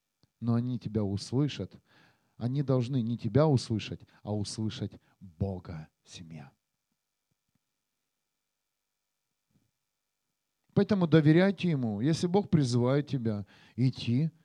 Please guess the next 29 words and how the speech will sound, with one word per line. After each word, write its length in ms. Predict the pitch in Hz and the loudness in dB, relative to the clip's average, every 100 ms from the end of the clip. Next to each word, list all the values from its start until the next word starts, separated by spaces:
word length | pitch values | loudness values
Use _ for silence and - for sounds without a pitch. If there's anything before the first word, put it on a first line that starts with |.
| _ _ _ | _ _ _
делай. 440 | 95 143 180 185 196 _ _ _ | -2 0 0 -4 -8 _ _ _
Сегодня, 500 | - 262 277 156 127 | -2 2 2 2 0
да, 160 | 202 214 | 0 2
я 160 | 175 | 0
говорил 380 | 156 165 196 220 | 4 4 4 0
вам 160 | 151 120 | -2 -6
сейчас 320 | 131 143 127 | -4 -4 -4
перед, 420 | - 151 143 - | -2 0 0 -2
э, 240 | 131 131 | 0 0
проповедью, 640 | 120 - 190 160 131 107 110 | 2 2 2 2 2 0 -2
перед 260 | 123 120 | -2 -2
началом, 540 | 123 127 156 139 117 110 | -2 -2 0 0 -2 -6
когда 220 | 110 123 | -4 -2
я 60 | |
начал 280 | 120 123 120 | -2 -4 -6
проповедовать, 640 | 104 113 120 131 139 107 104 - - - - | -4 -4 -2 -2 -2 -4 -6 -12 -20 -20 -16
что 360 | - 143 117 - | -2 -2 -2 -8
был 400 | 120 147 202 180 | 4 6 8 4
здесь, 380 | 139 147 156 117 | 2 0 0 -2
да, 240 | 131 139 _ _ | -4 -6 _ _
в 80 | |
кабинете, 680 | - 120 147 156 156 - 151 - _ _ _ _ _ _ _ _ _ _ _ _ _ _ _ | -6 -2 0 -2 -4 -6 -12 -16 _ _ _ _ _ _ _ _ _ _ _ _ _ _ _
в 40 | |
присутствии 520 | 117 120 - 147 - | -2 0 -2 -4 -4
Божьем. 360 | 170 160 147 127 | -2 -2 -2 -2
Бог 140 | 123 | 0
говорит: 240 | 123 120 - | 2 0 -2
«Иди 240 | 127 160 | -4 -4
наверх». 500 | 180 151 107 98 - | -2 -2 -2 -4 -10